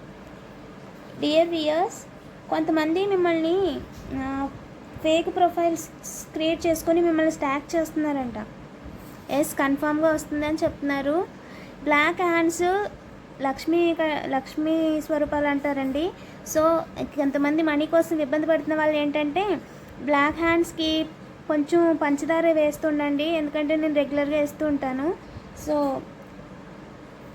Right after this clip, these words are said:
రిజల్ట్ అయితే ఖచ్చితంగా కనిపిస్తుందండి. ఎక్కడికైనా మీరు వెళ్తున్నప్పుడు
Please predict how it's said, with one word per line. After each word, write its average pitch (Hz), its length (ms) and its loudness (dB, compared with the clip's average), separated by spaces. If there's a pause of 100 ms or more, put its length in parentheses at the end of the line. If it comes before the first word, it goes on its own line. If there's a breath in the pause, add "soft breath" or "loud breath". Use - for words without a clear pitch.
(400)
రిజల్ట్ 349 360 4
అయితే 359 200 6
ఖచ్చితంగా 349 460 4
కనిపిస్తుందండి. 311 760 2
ఎక్కడికైనా 311 480 0
మీరు 311 180 4
వెళ్తున్నప్పుడు 311 760 0